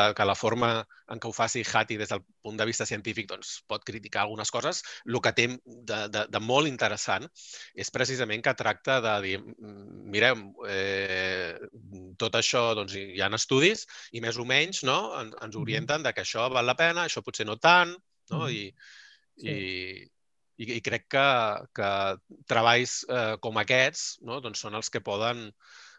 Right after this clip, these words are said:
Speaker 1: eh, contribuir a, a anar aportant, doncs, aquest recolzament a la, a, a, a l'art de l'educació, a l'art de, de la, de, de l'ensenyament,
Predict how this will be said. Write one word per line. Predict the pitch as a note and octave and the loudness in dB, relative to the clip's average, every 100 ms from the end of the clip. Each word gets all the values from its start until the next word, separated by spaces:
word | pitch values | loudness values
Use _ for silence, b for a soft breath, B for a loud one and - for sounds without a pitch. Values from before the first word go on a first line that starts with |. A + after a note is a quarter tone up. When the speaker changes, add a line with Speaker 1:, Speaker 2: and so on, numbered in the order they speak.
| b G#2+ | b -6
Speaker 1:
eh, | F#2+ F#2+ | -6 -6
contribuir | A#2 A2+ - G#2 G2+ A#2 D3+ D3+ D3+ | -8 -10 -8 -10 -6 -2 0 2 4
a, | A2 G2+ | 4 2
a | G#2 G#2 | -2 0
anar | A2 B2+ | 6 6
aportant, | B2+ B2 B2 C3 C3 C#3 - _ _ _ _ _ _ - | 6 0 4 6 6 4 -8 _ _ _ _ _ _ -10
doncs, | G#2+ A#2 A2+ | -2 0 4
aquest | A2+ A#2 | 4 4
recolzament | C#3+ - C3+ B2 A2+ A2+ C3+ - | 2 0 -2 0 2 0 0 4
a | A#2+ | 6
la, | A2 G#2 G2+ G2+ G2 | 8 8 8 4 0
a, | G#2 G#2 - G#2+ - - - | -2 -8 -12 -16 -20 -16 -10
a, | G#2+ G#2+ | -4 -2
a | A#2 G#2+ | 2 6
l'art | B2 C#3 - - | 8 8 2 -2
de | C3 | 2
l'educació, | A#2 A2+ A2 A2 - | 2 2 -2 -2 0
a | C3 | 4
l'art | A#2 A#2+ | 4 4
de, | B2 | 2
de | A#2 A2 | 2 2
la, | A2+ | 2
de, | A#2 A2 | 0 -4
de | A2 A2 | -2 0
l'ensenyament, | A2 - G#2+ G#2+ A2 | 0 -4 -4 -4 -4